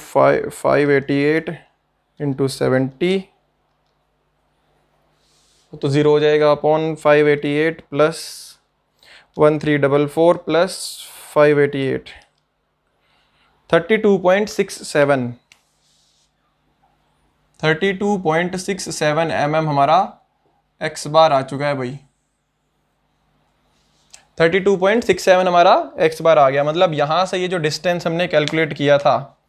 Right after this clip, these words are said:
ये डिस्टेंस आ गया हमारा थर्टी टू पॉइंट सिक्स सेवन एम एम।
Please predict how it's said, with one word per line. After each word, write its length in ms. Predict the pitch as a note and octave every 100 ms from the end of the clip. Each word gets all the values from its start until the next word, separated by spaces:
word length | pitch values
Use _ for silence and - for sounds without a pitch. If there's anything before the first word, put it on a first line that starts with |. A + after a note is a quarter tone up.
| _ _ - _ _
ये 160 | D#3+ F3+
डिस्टेंस 460 | D#3+ - E3 E3+
आ 140 | D#3 D3
गया 160 | D3+ D3+
हमारा 360 | D3 D3+ F3+ G#3 F#3+ _ _ _
थर्टी 340 | D3+ C#3+ C#3+ F3
टू 220 | F3 E3+
पॉइंट 440 | E3 C#3+ D3+ F3+ G3+ - _ _
सिक्स 400 | - D#3+ - -
सेवन 340 | C#3 C#3 F3
एम 200 | - C3 A#2
एम। 180 | G#2